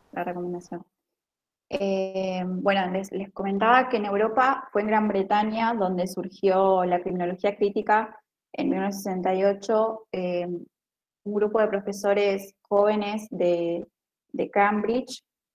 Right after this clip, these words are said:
decidieron, eh, apartarse de la, había, se hacían reuniones oficiales de criminólogos y decidieron apartarse de esas reuniones y formar un movimiento crítico contra toda esta institu-,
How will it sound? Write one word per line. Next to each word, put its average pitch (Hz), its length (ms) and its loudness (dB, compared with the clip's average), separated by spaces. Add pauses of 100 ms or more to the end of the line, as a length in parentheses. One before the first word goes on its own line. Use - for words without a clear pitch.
(800)
decidieron, 208 720 2 (480)
eh, 180 360 -2 (100)
apartarse 202 1200 0
de 185 180 -2
la, 175 320 -2
había, 185 460 -2
se - 140 -10
hacían 214 300 0
reuniones 208 460 -2
oficiales 208 560 0
de 208 100 0
criminólogos 208 600 0
y 190 120 0
decidieron 202 360 -2
apartarse 202 600 -2
de 208 160 0
esas 214 180 -4
reuniones 208 600 -2 (280)
y 208 120 -8
formar 202 340 2
un 220 80 0
movimiento 202 580 -2
crítico 233 720 0 (180)
contra 190 380 -4
toda 208 280 2
esta 196 240 -4
institu-, 185 520 -6